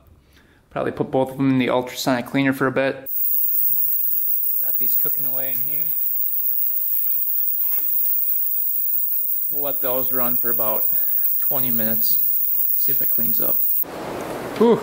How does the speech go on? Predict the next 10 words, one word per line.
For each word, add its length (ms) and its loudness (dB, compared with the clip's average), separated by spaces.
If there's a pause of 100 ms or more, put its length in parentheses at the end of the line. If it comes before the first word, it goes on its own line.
it's 180 -8
raining 280 6
pretty 180 6
good 200 6
out 180 6
here. 280 2 (1080)
Check 240 -2
that 200 4
out. 880 4
<laughs> 100 -10